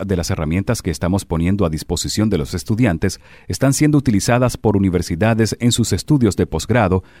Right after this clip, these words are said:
y una que otra universidad en pregrado.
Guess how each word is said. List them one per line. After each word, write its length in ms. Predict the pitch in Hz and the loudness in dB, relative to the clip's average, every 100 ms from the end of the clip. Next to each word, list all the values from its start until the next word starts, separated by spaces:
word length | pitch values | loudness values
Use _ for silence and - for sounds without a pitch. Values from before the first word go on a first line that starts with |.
| _ _ | _ _
y 140 | 117 151 | 0 2
una 160 | 208 | 2
que 120 | - | 2
otra 220 | 131 131 131 | 2 4 4
universidad 540 | 123 104 98 101 110 - | 4 2 0 0 0 0
en 140 | 120 | 0
pregrado. 520 | 110 95 85 69 69 | 0 0 0 -2 -6